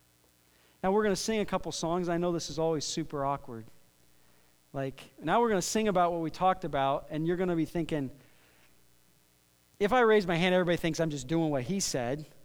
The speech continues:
It's just really super awkward. I think that's pretty awkward. I agree. If I was sitting where you were, I'd be like, "Uh," but you know what I'm hoping that this sermon does?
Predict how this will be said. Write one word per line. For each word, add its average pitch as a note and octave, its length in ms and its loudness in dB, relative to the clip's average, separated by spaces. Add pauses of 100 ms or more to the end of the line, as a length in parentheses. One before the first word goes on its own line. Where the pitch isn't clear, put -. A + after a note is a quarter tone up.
(920)
It's - 100 -12
just C4 200 0
really A#3 240 6
super E3+ 400 -2
awkward. C#3 460 0 (640)
I E3 100 0
think D#3+ 180 -2
that's C#3+ 220 -4
pretty C#3+ 280 -6
awkward. A#2+ 320 -4
I B2+ 80 -2
agree. C3 300 -6
If A#2+ 160 -6
I C#3+ 100 -2
was D3 120 -6
sitting E3 220 -8
where D3+ 80 -6
you D3+ 160 -4
were, D3 180 -4
I'd C#3 160 -4
be C#3 100 -10
like, B2+ 260 -6
"Uh," F3+ 180 -4 (1500)
but - 140 -6
you G3+ 60 0
know A3 100 0
what G#3 140 2
I'm G3 120 0
hoping F3+ 360 -6
that E3 140 -6
this D3+ 120 -8
sermon D#3+ 440 -4
does? C#3 460 -8